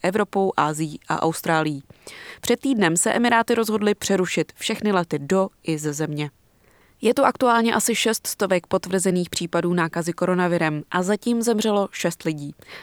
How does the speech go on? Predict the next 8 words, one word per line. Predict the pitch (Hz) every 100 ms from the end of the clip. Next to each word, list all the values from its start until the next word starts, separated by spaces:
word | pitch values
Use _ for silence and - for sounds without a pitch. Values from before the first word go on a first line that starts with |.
| -
Země | 220 262
totiž | 262 254 254
relativně | 254 240 233 240 233
brzy | 208 202 175
přišla | 160 160 - 170
s | 156
drastickými | 185 - 214 - 220 214
opatřeními, | - 185 - 156 151 147